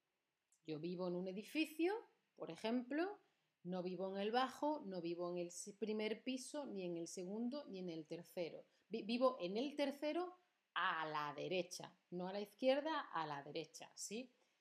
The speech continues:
Tercero, derecha, muy, muy bien. En España, cuando vas al telefonillo, trrr, "Hola, ¿está Juan?". Paquete, trrr, normalmente no ponen los apellidos o nombres de las personas,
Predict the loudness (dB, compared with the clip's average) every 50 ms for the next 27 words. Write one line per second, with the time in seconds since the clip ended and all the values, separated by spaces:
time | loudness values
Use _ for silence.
0 | _ _ _ _ _ _ -4 -4 -4 -4 -4 0 2 4 4 4 4 2 0 -6
1 | -4 2 4 4 4 4 2 -2 -4 -6 -6 -6 -6 -6 -6 -4 -2 -2 -2 -2
2 | -2 -2 -4 -4 -6 -8 -10 -12 -18 _ _ _ _ _ -2 -2 0 -2 -2 -2
3 | 0 0 2 2 2 2 2 2 0 -2 -6 -10 _ _ _ -8 -6 -6 -2 0
4 | 0 0 2 0 -2 -2 -2 -2 -4 -4 -4 -4 -6 -6 -6 -4 -4 -6 -8 -8
5 | -8 -6 -4 -4 -2 -2 0 0 0 0 0 -2 -4 -6 _ _ _ _ _ 2
6 | 4 6 8 8 8 8 8 8 6 4 4 4 4 4 6 6 6 6 6 6
7 | 4 4 2 -2 -4 -6 _ 0 2 6 8 8 8 8 8 8 8 6 6 4
8 | 4 4 4 6 4 4 4 4 4 0 0 0 -2 -2 -2 0 0 0 0 0
9 | 0 -2 -4 -12 _ _ _ _ 0 0 0 2 2 2 2 2 2 0 0 0
10 | 0 0 2 4 4 4 2 2 2 2 4 4 4 4 4 2 2 0 0 -2
11 | -2 -2 0 0 0 0 2 2 4 6 4 4 2 0 -4 -2 -2 2 2 4
12 | 4 4 4 2 0 0 0 0 0 0 0 0 -2 -4 -4 -2 0 0 0 2
13 | 2 0 -2 -2